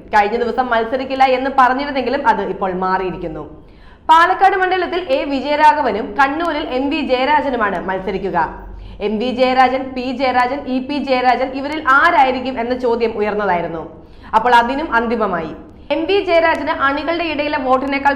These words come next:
പ്രാധാന്യം പുറമെയുള്ള വോട്ടുകൾ ലഭിക്കും എന്നതും ശ്രദ്ധേയമാണ്. പൊതുജനങ്ങളുടെ ഇടയിൽ സ്വീകാര്യത കൂടുതലുള്ള വ്യക്തിയുമാണ് അദ്ദേഹം. കൊല്ലത്ത് നടൻ എം മുകേഷും മത്സരിക്കും.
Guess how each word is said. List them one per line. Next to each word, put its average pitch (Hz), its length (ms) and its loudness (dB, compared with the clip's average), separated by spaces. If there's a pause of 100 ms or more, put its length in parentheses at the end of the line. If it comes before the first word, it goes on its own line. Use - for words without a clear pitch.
(100)
പ്രാധാന്യം 240 520 4
പുറമെയുള്ള 277 480 0 (120)
വോട്ടുകൾ 254 380 0
ലഭിക്കും 240 300 0 (140)
എന്നതും 226 400 -2
ശ്രദ്ധേയമാണ്. 190 580 -2 (460)
പൊതുജനങ്ങളുടെ 247 640 0
ഇടയിൽ 269 180 0 (120)
സ്വീകാര്യത 269 440 2 (140)
കൂടുതലുള്ള 285 460 0 (100)
വ്യക്തിയുമാണ് 226 580 -2 (120)
അദ്ദേഹം. 170 340 -4 (240)
കൊല്ലത്ത് 370 420 2 (160)
നടൻ 285 240 2 (140)
എം 339 160 -2
മുകേഷും 254 420 0 (180)
മത്സരിക്കും. 185 460 -4